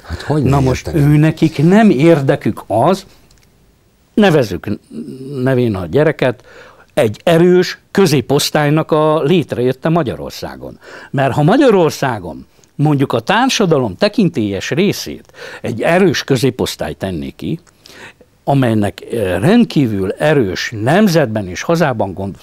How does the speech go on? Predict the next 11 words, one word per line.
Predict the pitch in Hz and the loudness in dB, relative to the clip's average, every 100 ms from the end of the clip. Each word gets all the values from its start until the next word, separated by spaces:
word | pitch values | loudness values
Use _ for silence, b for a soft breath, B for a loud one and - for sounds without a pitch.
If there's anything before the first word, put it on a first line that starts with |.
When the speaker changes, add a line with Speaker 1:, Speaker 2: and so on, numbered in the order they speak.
| - | -16
Speaker 2:
arról | 67 80 98 | -10 -6 -4
nem | 101 | 0
is | 147 | 2
beszél, | 170 262 - | 2 0 -2
hogy | 90 | -4
nemzetben | 101 165 165 98 98 | -4 -2 -2 -4 -6
és | 85 | -6
hazában | - 220 143 104 82 | -6 -2 -2 -2 -6
gondolkodó | 85 78 78 - 78 73 | -8 -8 -12 -12 -14 -12
középosztály, | 76 76 78 101 - - 170 196 B B B B - | -14 -14 -10 -12 -10 -6 -4 -4 B B B B -6
akkor | 170 175 - 190 196 | -2 -2 0 2 2